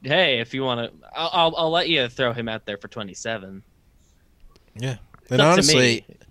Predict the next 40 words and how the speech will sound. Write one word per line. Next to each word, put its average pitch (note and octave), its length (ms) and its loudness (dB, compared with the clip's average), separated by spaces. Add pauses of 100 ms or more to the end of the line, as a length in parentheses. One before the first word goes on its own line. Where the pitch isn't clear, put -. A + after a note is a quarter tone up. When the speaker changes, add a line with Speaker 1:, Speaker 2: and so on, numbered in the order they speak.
(160)
Speaker 1:
exclusively. C3 840 -4 (220)
Speaker 2:
we, C3+ 80 -4
we're C#3+ 80 4
not D#3 120 6
allowed D3+ 240 4
to, - 200 -4
<laughs> A#2+ 100 -8
we're, C3 220 -2
we A#2+ 120 -6
can't D3 280 -2
do C3 200 4
it A#2 140 -2 (280)
now, A2+ 400 -4
but F2+ 280 -8
we A2+ 160 -4
could C3+ 280 -4
trade A2+ 720 -2 (300)
twenty-seven G2+ 680 -8
and G2+ 200 -10
thirty-eight E2+ 560 -6 (460)
for B2+ 320 2
Kira G2 340 0
Lewis, F#2 380 -2
wherever G#2 280 -2
he G#2+ 120 -6
may G#2 160 -8
be. G2 240 -6 (1300)
Speaker 1:
That's B2 200 -6
true. G#2+ 320 -6 (540)
It's - 100 -20
kind B2+ 220 -16
of A#2 80 -14
a A2+ 40 -18
decent, A2+ 440 -12
they C#3 80 2
have C#3+ 100 4
a C#3 60 -2
decent B2+ 340 -6
amount A2+ 380 -8
of, G2+ 280 -16